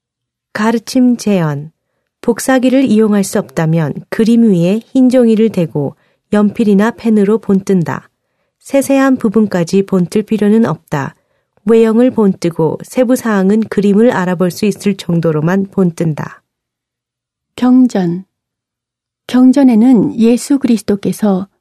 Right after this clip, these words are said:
Speaker 2: 우리가 침례받기를 바라신다고 말씀하신 것이 나와 있다고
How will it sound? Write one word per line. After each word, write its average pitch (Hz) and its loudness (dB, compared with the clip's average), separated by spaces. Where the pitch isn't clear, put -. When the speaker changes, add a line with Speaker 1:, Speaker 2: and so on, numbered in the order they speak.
Speaker 2:
우리가 220 0
침례받기를 262 2
바라신다고 202 0
말씀하신 208 0
것이 196 0
나와 226 2
있다고 196 -4